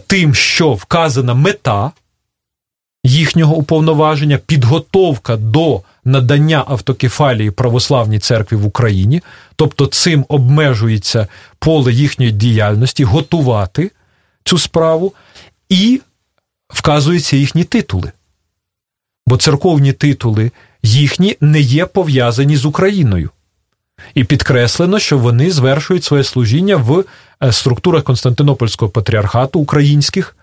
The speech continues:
в Сполучених Штатах Америці і в Європі, е, в Канаді, пере-, вибачаюсь. Е, і таким чином, е,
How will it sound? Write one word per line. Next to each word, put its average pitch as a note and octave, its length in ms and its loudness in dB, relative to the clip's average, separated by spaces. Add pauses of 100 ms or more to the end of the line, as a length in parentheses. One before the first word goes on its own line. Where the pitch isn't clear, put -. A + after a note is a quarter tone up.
(320)
в C3 220 0
Сполучених C3+ 500 0
Штатах A#2 380 -2
Америці F#3 540 0
і F3 100 2
в D3+ 60 2
Європі, D#3 500 -2 (340)
е, C#3+ 320 2
в A#2+ 80 -6
Канаді, A2+ 440 0 (340)
пере-, A2 200 -2
вибачаюсь. G#2+ 560 -4 (580)
Е, A#2 440 0
і A3 320 2 (200)
таким C#3 340 2
чином, C3+ 500 0 (1120)
е, C#3 40 2